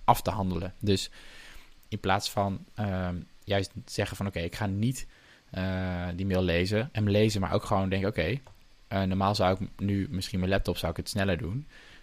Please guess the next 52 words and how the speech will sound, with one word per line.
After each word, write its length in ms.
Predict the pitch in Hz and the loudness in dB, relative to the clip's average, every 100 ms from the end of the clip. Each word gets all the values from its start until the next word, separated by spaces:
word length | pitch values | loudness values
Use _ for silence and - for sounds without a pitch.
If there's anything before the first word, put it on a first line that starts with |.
| - | -8
Eh, 420 | 80 85 85 85 | -4 -2 -2 -2
maar 220 | 92 90 | -2 -2
ik 80 | 92 | -2
heb 120 | 92 | -4
dus 120 | 92 | -4
bijvoorbeeld 380 | - - 92 90 | -6 -4 -2 0
ook 220 | 92 95 | -2 0
mijn 320 | 92 87 90 - - - - | -2 -4 -6 -10 -20 -20 -10
Calendly. 500 | - 101 107 90 82 | 0 2 2 0 0
Ja, 160 | 95 90 | 2 2
in, 220 | 87 92 - - | 0 -4 -8 -16
vroeger 600 | - - - - 131 107 | -8 -6 -6 2 2 2
toen 160 | - 101 | 0 2
we 60 | 90 | 4
elkaar 300 | 90 90 87 | 4 4 2
nog, 260 | 92 - | -2 -6
eh, 120 | 92 90 | -2 -2
konden 220 | - 92 | -2 -2
afspreken. 680 | 85 - - 87 85 104 104 - - - | -2 -4 0 0 0 -2 -2 -8 -18 -4
Eh, 420 | 90 90 92 90 | -2 0 -2 -4
ik 100 | 95 | -2
heb 120 | 101 | -2
nu 80 | 101 | 0
die 120 | 95 | -2
Calendly-app 680 | - 107 110 95 80 85 - - | 2 2 2 0 0 -2 -2 -4
ook 160 | 98 | -4
op 40 | 95 | -4
mijn 100 | 90 | -6
telefoon. 360 | 87 90 - 104 | -6 -8 -4 -4
Dus 80 | 113 | -4
kan 120 | 104 | -4
ik 60 | |
heel 120 | 101 104 | -2 -2
snel 180 | - | -2
die 100 | 90 90 | -2 -2
link 200 | 95 107 | -4 -2
kopiëren 480 | 95 - 92 90 | -2 0 -2 -2
met: 200 | 90 85 - | -2 -6 -10
oké, 200 | 101 85 | -8 -8
als 100 | 92 | -8
je 40 | |
een 60 | - | -6
afspraak 280 | 98 - 85 | -6 -2 -2
met 120 | 87 | -2
mij 160 | 98 87 | -4 -4
wil 120 | 87 | -4
maken, 400 | 85 82 85 82 - - - - - | -4 -4 -6 -8 -10 -20 -20 -20 -16
moet 160 | - - | -14 -10
je 60 | |
het 100 | 110 | -6
hier 180 | 101 92 | 0 4
doen. 280 | 101 165 | 6 6